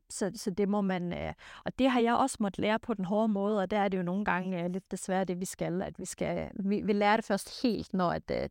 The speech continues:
det gør ret ondt. Øhm, og det samme med mig, jeg var også ved at køre mig selv, øh, helt i sænk, men, øhm, fik, øh, hvad hedder sådan noget, var omstillingsparat, heldigvis, og, øh, fik mig selv på rette kurs igen, øhm,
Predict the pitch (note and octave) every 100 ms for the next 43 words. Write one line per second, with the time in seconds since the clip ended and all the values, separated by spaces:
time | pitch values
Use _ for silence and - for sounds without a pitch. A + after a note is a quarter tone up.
0 | - - E2 - - F3+ F3 E3 - -
1 | _ - - - _ - F3+ F3+ - F3
2 | - G3 A3 E3+ E3 F#3 F3+ - F#3 -
3 | G3+ F3+ F#3 G3+ G3 - F3+ F3 - -
4 | G3 - - G3+ - - - - F#3+ F#3
5 | F3 D#3+ - F3 _ _ - - _ -
6 | - G#3 - F#3+ F3+ F#3 - _ _ _
7 | _ A3 A3 G3 F#3 F#3+ F3+ F#3 - _
8 | _ _ _ A#3+ A#3 A#3+ C#4 - A#3+ A3+
9 | - A#3+ C4 G#3+ - - F3 C#4 D4 A3
10 | A3+ C#4+ - - - - - F#3 D#3+ D#3
11 | - G3+ F#3 - F#3 - - F#3 - F3+
12 | - - F#3+ - - E3 D#3 F#3 _ -
13 | F3 F3